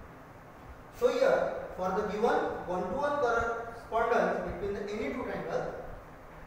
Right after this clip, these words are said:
if three sides of one triangle are in a proportion with the corresponding three sides of the other triangle, then the, these two triangles are said to be similar by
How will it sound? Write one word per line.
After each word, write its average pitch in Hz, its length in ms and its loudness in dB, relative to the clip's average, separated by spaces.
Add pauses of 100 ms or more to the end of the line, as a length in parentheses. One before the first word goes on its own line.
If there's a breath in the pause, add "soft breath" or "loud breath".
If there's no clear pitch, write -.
(140)
if - 360 -2
three 277 200 -4
sides 277 300 6
of 277 300 6
one 220 200 2
triangle - 500 0 (400)
are - 480 6 (260)
in 240 80 0
a 247 60 4
proportion 254 800 4
with 208 120 -2
the 214 140 2
corresponding 269 640 2
three 240 220 -6
sides 214 240 0
of 196 160 0
the 196 60 0
other 180 280 2
triangle, 170 680 2 (120)
then 208 240 6
the, - 400 6
these 247 240 -4
two 269 220 -6
triangles 208 380 0
are 196 220 -2
said 175 140 -6
to 175 80 -4 (100)
be 180 40 -4 (100)
similar 254 600 2 (220)
by 180 320 10